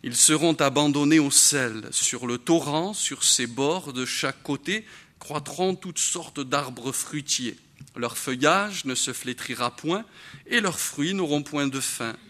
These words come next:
Ils mûriront tous les mois, parce que les eaux sortiront du sanctuaire, leurs fruits serviront de nourriture,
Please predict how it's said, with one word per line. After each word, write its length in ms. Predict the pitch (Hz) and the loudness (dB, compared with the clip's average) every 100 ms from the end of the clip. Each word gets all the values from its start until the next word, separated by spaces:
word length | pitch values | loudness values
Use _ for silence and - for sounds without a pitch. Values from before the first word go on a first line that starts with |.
| - | -14
Ils 100 | 113 | -8
mûriront 600 | 110 117 123 156 143 135 - _ | -4 -2 0 -2 -2 -6 -8 _
tous 140 | 143 | 0
les 120 | 143 | 2
mois, 320 | 202 156 139 - - - _ | 4 4 0 -6 -20 -20 _
parce 220 | - - | -8 -6
que 100 | - | 0
les 240 | 170 170 160 | 2 2 2
eaux 140 | 226 | 4
sortiront 680 | - 233 - - 196 190 175 | 4 4 2 -2 0 2 2
du 140 | 147 | 2
sanctuaire, 1040 | - - 196 185 - 127 131 147 220 - - - - - - | 2 4 2 0 -4 0 2 2 2 -4 -16 -20 -20 -20 -4
leurs 280 | 120 139 | -2 -2
fruits 500 | - - 139 160 208 | -2 -4 -4 -2 0
serviront 640 | 214 - 165 143 135 139 139 | 0 0 -2 -4 -4 -2 0
de 120 | 123 | 2
nourriture, 840 | 135 190 190 - - 185 240 - | 2 2 0 0 -2 0 0 -2